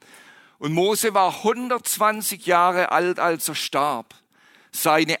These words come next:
Augen waren nicht schwach geworden und seine Kraft nicht geschwunden.“ Das ist ein einmaliges Zeugnis, wortwörtlich zu nehmen. Der Herr hatte ihm auch,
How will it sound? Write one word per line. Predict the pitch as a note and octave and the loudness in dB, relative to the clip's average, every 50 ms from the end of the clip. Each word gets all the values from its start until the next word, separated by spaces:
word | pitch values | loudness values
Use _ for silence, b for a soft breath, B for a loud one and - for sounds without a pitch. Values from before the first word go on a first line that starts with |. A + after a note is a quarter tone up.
| _ _ | _ _
Augen | C3+ D#3 G3+ G#3+ A3 G#3 G#3+ G#3+ G3 F3+ | -4 -4 -4 -4 -6 -6 -6 -6 -4 -2
waren | F3+ F3 E3 D#3+ D#3+ D#3 D#3 D3 C#3 C3+ | 0 0 2 2 0 -2 -4 -6 -6 -6
nicht | D3+ D#3+ D3 - - - | -6 -6 -6 -8 -10 -8
schwach | - - - A#2+ B2+ C#3 D3 - - - | -8 -8 -4 -2 -2 -2 0 -2 -4 -4
geworden | - D3 C3+ A#2+ B2+ C3 B2+ B2+ B2 A#2+ B2+ B2 A2+ B B B B B B | -4 -4 -4 -2 -4 -4 -6 -6 -6 -8 -10 -10 -10 B B B B B B
und | - C3+ C3+ B2+ - | -8 -6 -6 -6 -4
seine | - C3 B2 B2 B2 A#2+ A#2+ A2 | -2 0 2 2 2 0 -2 -6
Kraft | - - - A#2+ A#2 A#2+ - - - - _ | -8 -8 -6 -6 -6 -6 -8 -12 -18 -16 _
nicht | B2+ A#2+ A#2+ - - - | -10 -10 -10 -12 -14 -16
geschwunden.“ | - A2 - - - G2 G2+ G2 G#2+ G#2+ - _ - - - _ _ _ _ _ _ _ _ _ - | -16 -14 -14 -14 -12 -12 -12 -12 -12 -12 -14 _ -20 -20 -20 _ _ _ _ _ _ _ _ _ -16
Das | - G#2 | -14 -14
ist | A2+ B2+ | -12 -8
ein | - - | -2 -2
einmaliges | D3 D#3 D#3+ D#3 D3+ D3 D3 C#3 A2 A#2+ - - | 0 0 0 0 0 0 -2 -2 -4 -8 -12 -10
Zeugnis, | - C#3 D3 E3+ E3+ _ F#3+ D#3+ - - C3 | -8 -8 -8 -8 -8 _ -12 -12 -12 -12 -8
wortwörtlich | C#3+ G3 A#3+ A3 - G3+ G#3+ A3 G#3+ A3 - - | -8 -8 -8 -8 -8 -10 -10 -10 -10 -16 -18 -14
zu | - F3+ F3+ | -14 -12 -8
nehmen. | E3+ D3+ B2 A#2 A2 - - _ _ _ b b b b b b b b | -8 -8 -8 -8 -12 -16 -20 _ _ _ b b b b b b b b
Der | B2+ A2+ | -6 -2
Herr | G2+ B2+ C3+ D3+ | 0 0 0 0
hatte | D#3+ D3+ D3+ | 0 -2 -2
ihm | C#3 C3+ C#3+ C#3 C3 C3 | -4 -4 -6 -6 -4 -4
auch, | C3 B2 B2 B2 B2 - - | -2 -2 -4 -6 -8 -10 -18